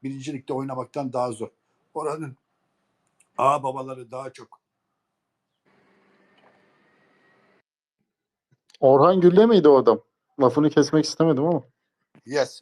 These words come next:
Speaker 1: Orhan Gülle. A, yani nasıl bir topçuydu, nasıl şey oldu? Gittik, a, Antep'e verdik.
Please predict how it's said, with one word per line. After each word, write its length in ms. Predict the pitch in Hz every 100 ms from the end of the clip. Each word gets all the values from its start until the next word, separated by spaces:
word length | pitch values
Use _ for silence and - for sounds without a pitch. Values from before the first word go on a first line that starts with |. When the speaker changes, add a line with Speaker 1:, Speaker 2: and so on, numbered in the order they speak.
| -
Speaker 1:
Orhan 320 | 143 143 143
Gülle. 320 | 135 123 107 _ _ _ _ _ _ _ _ _ _ - _ _ _ _
A, 260 | 131 131 123
yani 200 | 127 120 123 _ 131
nasıl 320 | 151 147 143
bir 100 | 135
topçuydu, 460 | 139 123 131 127 139
nasıl 320 | 143 - 113
şey 160 | 127
oldu? 280 | 113 117 185
Gittik, 540 | 147 156 _ 160 _ _ -
a, 200 | 135 139 -
Antep'e 480 | 143 151 156 151 139
verdik. 260 | 107 _